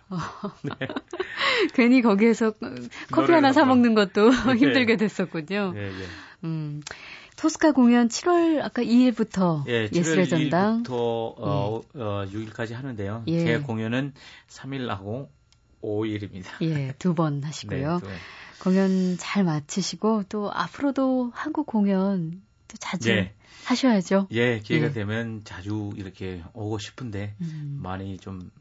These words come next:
Speaker 2: 초대해 줬으면 좋겠습니다.
Speaker 1: 예. 장기적으로는 어떤 계획 갖고 계세요?
Speaker 2: 어, 지금 로마에 제가 살고 있긴 하지만 한국에도 이제 자주 들어오고요. 그다음에 이제, 어, 제가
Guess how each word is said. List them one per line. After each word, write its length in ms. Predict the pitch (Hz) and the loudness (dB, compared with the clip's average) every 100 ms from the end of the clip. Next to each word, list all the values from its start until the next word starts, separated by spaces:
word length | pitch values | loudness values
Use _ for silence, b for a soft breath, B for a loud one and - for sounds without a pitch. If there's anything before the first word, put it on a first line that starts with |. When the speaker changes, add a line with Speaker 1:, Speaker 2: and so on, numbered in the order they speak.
| - - | -20 -18
Speaker 2:
초대해 320 | 117 117 117 | -12 -8 -8
줬으면 360 | 104 104 104 | -10 -12 -14
좋겠습니다. 520 | 104 - 98 - - 156 | -14 -16 -18 -14 -6 -4
Speaker 1:
예. 140 | 135 - B B B | -4 -8 B B B
장기적으로는 800 | - 196 226 254 240 226 214 208 | 0 2 4 4 2 0 0 -2
어떤 340 | 131 - 180 | -4 -4 -2
계획 340 | 175 165 143 - | -2 -2 -4 -6
갖고 260 | 147 165 | -12 -10
계세요? 300 | 147 135 139 131 135 B B B B B | -8 -6 -6 -6 -8 B B B B B
Speaker 2:
어, 540 | 127 123 123 120 110 - _ _ _ - - | 0 2 4 2 -2 -10 _ _ _ -20 -10
지금 400 | 151 143 156 156 | -4 2 2 2
로마에 400 | 117 135 147 151 139 | 0 4 4 4 2
제가 300 | 127 127 113 - 123 120 | 0 -2 -4 -8 -8 -6
살고 300 | - 139 139 | -6 -4 -4
있긴 240 | 113 123 | -6 -4
하지만 380 | 113 104 107 107 | -4 -4 -6 -6
한국에도 500 | 98 131 127 120 98 | -8 -10 -8 -8 -8
이제 160 | 87 92 | -12 -12
자주 340 | - 95 104 | -14 -14 -14
들어오고요. 540 | 104 98 85 85 87 104 101 92 | -12 -12 -10 -12 -12 -12 -14 -16
그다음에 320 | 92 95 98 | -12 -10 -10
이제, 240 | 92 92 - B B B B _ | -10 -12 -14 B B B B _
어, 460 | 85 87 87 95 104 - | -16 -14 -14 -16 -18 -16
제가 380 | 107 98 92 | -8 -8 -8